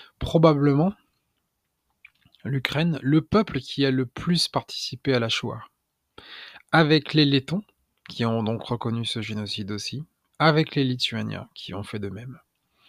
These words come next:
Et avec finalement un certain nombre de supplétifs, qui sont tous évidemment des ennemis de cette Russie soviétique, mais qui vont avoir la tentation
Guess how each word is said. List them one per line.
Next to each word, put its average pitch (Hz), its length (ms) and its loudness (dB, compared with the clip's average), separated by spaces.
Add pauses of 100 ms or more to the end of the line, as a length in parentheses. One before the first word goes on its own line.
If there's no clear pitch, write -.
(600)
Et 127 140 4
avec 156 240 4
finalement 135 400 0
un 143 80 4
certain 147 300 -2
nombre 151 240 2
de 131 80 2
supplétifs, 135 640 0
qui 175 140 0
sont 185 300 2
tous 214 440 2
évidemment 143 440 2
des 123 260 0
ennemis 143 260 2
de 120 80 0
cette 110 240 -6
Russie - 300 -10
soviétique, 113 680 -4
mais 127 180 -2
qui - 200 -6
vont 147 140 0
avoir 147 200 6
la 143 120 4
tentation 156 760 0